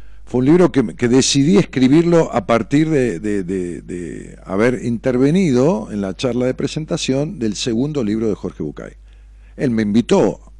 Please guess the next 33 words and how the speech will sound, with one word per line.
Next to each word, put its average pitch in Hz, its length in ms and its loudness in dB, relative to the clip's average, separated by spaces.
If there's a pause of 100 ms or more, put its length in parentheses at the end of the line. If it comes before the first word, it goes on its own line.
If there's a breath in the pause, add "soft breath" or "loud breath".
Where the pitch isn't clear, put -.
(220)
a, - 160 -20
a - 160 -16
la 69 100 -10
presentación 107 520 -6
del 175 120 -2
libro, 214 300 -4
que - 80 -10
es - 120 -10
un, 98 340 -4
un 107 140 -4
auditorio 104 760 -2 (840 soft breath)
acá 82 220 -18
en 101 60 -10
la 95 80 -8
calle 104 220 -6
Florida, 165 500 0 (840 soft breath)
este, 87 1000 -6 (260)
y - 120 -10
cuando 160 300 4
llegué, 220 300 6
sorpresivamente, 170 1160 0
me 127 200 -4
pidió 196 640 0 (560)
que 127 160 -2
diera 147 300 0
la 110 120 -2
charla 123 300 0
de 107 60 -4
presentación 90 600 -8
del 73 140 -8
libro. 64 240 -8 (160)
Graciela 151 540 0
Borges 156 600 2